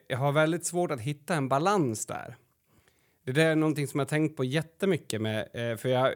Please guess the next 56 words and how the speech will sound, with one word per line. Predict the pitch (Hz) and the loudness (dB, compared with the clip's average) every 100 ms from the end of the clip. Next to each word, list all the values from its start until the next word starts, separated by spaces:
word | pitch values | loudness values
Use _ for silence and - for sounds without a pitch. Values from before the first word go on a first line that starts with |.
| - | 0
jag | |
har | 139 | 0
ju | |
börjat | 143 151 143 | 2 0 0
min | 139 127 | 0 -2
kurs | 131 - 170 - - | -2 -2 -2 -2 -6
nu, | 110 104 | -4 -4
och | 104 120 | -2 0
en | 127 | 0
av | 110 | 0
frågorna | 127 127 139 135 | 0 0 0 0
var | 120 113 | 0 0
typ | 110 101 - | -2 -8 -8
så | |
här, | 107 | -10
"Hur | 104 143 147 147 | -6 -4 -4 -4
hanterar | 123 131 123 151 139 131 120 | -4 -6 -6 -4 -2 0 0
du | 117 110 | -2 -4
en | 107 107 | -4 -4
kris?" | 147 123 104 - - - | -4 -4 -6 -8 -10 -10
eller | 98 | -12
något | 101 | -12
sånt | 101 | -12
där. | 92 - - _ _ - - _ - - - - _ _ | -12 -14 -16 _ _ -20 -20 _ -20 -20 -20 -20 _ _
Och | 139 | -2
då | |
ska | - 160 | 2 2
man | 147 | 2
beskriva | 135 156 147 | 2 2 4
hur | 135 | 4
man | 127 | 4
gjorde | 127 127 | 2 2
det | 123 | 0
förr | 117 185 202 180 | 2 2 4 4
och | 170 | 4
hur | |
man | 139 123 | 4 4
gör | 117 107 | 4 2
det | |
nu. | 113 135 90 131 _ _ _ | 0 -2 -4 -8 _ _ _
Och | 135 | -4
då, | 151 | -4
då | - 156 | -2 0
upptäckte | 156 151 - 185 - | -2 -4 -4 -4 2
jag | 139 | 2
att | 127 | 4
jag, | 139 - _ | 0 -2 _
jag | 139 156 | 0 2
är | |
ju | 175 143 | 4 2
en | |
sån | 131 135 | 0 -2
som | 127 127 | -2 -2
typ | 135 117 | -4 -6
tar | - 147 123 127 - _ | -2 0 0 -4 -10 _
supersats | - - 175 170 170 - 180 - 139 127 - - - | -10 -4 0 -2 -4 -2 -2 0 -2 -2 -6 -6 -6